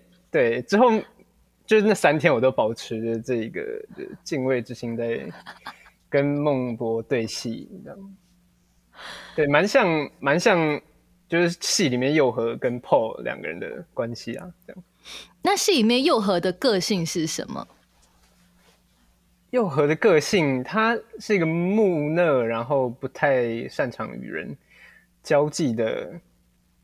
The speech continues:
Speaker 1: 理科宅男。这样。
Speaker 2: 嗯。
Speaker 1: 对，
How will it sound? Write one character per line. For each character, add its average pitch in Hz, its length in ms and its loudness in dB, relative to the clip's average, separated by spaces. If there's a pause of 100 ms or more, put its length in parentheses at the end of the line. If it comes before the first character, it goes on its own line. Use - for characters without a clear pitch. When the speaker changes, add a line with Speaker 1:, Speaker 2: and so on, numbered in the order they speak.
(120)
Speaker 1:
理 127 120 -2
科 160 220 2
宅 113 200 0
男。 120 160 -2 (600)
这 208 80 2
样。 226 120 4
Speaker 2:
嗯。 202 680 -2
Speaker 1:
对， 160 160 -18